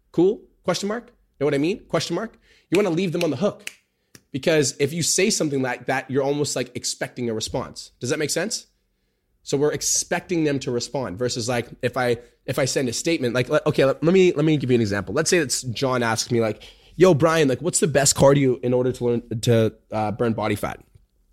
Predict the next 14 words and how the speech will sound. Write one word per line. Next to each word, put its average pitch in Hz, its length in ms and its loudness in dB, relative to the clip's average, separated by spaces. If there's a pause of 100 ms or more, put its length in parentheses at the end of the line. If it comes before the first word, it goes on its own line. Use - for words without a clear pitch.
(640)
I'm 120 80 -4
like, 120 140 -6 (220)
"John, 180 300 -2 (460)
uh, 120 260 -2
exclamation 135 360 -4
mark, 135 200 -4
great 143 180 -4
question, 131 500 -4
dot, 117 200 -8
dot, 117 160 -6
dot. 113 300 -6 (260)
It 147 80 0
all 143 100 2
depends, 123 600 -4